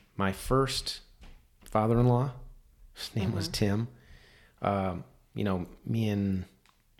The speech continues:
Speaker 1: Jessica didn't have any money, you know, at eighteen years old. He gave me his first wedding band. He was divorced, but he gave me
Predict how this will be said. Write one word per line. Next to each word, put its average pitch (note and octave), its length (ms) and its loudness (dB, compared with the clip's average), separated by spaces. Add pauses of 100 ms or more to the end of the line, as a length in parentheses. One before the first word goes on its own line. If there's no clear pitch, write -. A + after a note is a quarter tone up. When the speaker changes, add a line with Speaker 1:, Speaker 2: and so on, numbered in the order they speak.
(120)
Speaker 1:
Jessica G2 380 0
didn't F2 220 0
have F2+ 240 -2
any E2+ 220 -4
money, E2 420 -6 (220)
you E2+ 80 -6
know, D#2 120 -6
at D#2 80 -8
eighteen E2+ 300 -6
years D#2 200 -8
old. E2 260 -4 (300)
He A2+ 280 -2
gave G#2 280 -2
me F#2+ 340 -4
his A#2+ 240 0
first - 380 -4
wedding C2 220 -4
band. - 320 -10 (380)
He A#2+ 80 2
was G#2+ 100 2
divorced, E2+ 560 -6 (840)
but - 180 -6
he G#2 120 -6
gave F#2+ 240 -2
me E2+ 340 -8